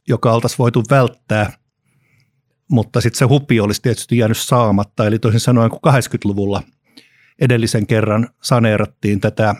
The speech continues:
Kiseleffin taloa Helsingissä, basaarirakennusta,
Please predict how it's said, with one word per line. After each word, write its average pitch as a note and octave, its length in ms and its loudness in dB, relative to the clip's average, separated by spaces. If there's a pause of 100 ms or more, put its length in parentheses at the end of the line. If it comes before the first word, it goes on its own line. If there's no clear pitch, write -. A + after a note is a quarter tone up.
(640)
Kiseleffin A2+ 600 0
taloa G#2 320 -2
Helsingissä, G2 680 -4 (2000)
basaarirakennusta, A2+ 1400 0